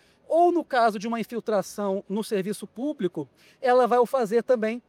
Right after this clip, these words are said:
por meio de uma fraude, uma licitação pública, ou de alguma forma de uma conivência de um agente público. E aí a gente tem esse ponto de contato muito grande entre, é,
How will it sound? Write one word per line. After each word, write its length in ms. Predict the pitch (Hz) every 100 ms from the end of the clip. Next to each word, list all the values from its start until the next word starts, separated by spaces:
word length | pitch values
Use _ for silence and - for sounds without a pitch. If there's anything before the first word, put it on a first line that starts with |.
| _ -
por 100 | 220
meio 140 | 208
de 60 | 190
uma 100 | 226
fraude, 520 | - 180 208 202 180
uma 100 | 185
licitação 420 | 185 202 - 214
pública, 460 | - 202 208 208 254
ou 220 | 220 269
de 80 | 226
alguma 300 | 214 226 247
forma 300 | - 208 202
de 80 | 208
uma 120 | 226
conivência 600 | - 226 240 185 196 185
de 60 | 208
um 40 |
agente 320 | 226 196 220 -
público. 440 | 240 185 156 - _ _ -
E 60 | 240
aí 140 | 226
a 40 |
gente 200 | 233 247
tem 140 | - 254
esse 120 | 254
ponto 300 | - 226 208
de 80 | 190
contato 420 | 233 208 214 214
muito 220 | 226 285
grande 520 | 226 233 254 208 151 - _ _
entre, 560 | 214 214 214 233 226 233 _ _
é, 380 | 208 202 202 208